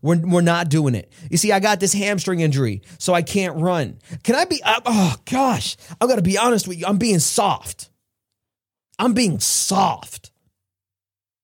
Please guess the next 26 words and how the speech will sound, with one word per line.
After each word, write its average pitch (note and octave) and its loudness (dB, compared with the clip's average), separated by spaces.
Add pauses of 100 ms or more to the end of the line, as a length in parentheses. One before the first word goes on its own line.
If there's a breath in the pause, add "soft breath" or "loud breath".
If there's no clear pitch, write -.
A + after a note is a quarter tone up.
(1000)
I'm B3 0
being A3 0
soft. F#3 0
Like, F3+ -4
this F#3+ -4
is E3+ -2
so, G#3+ -2
I'm A3+ -12
not, F#3 -10 (300 soft breath)
no F3+ 2
editing F3 0
to D3 -2
this, D3 2
nothing. C3+ -6 (140 loud breath)
Like, C#3+ -2
I'm G#3+ 2
just D#3+ 0
being D#3+ 2
soft. - 0 (1700)
Why? E3 0
What G3 2
do D4+ -4
you D4+ 0
mean, B2 2
Devin? G3+ -4 (1200)
Man, C4 -2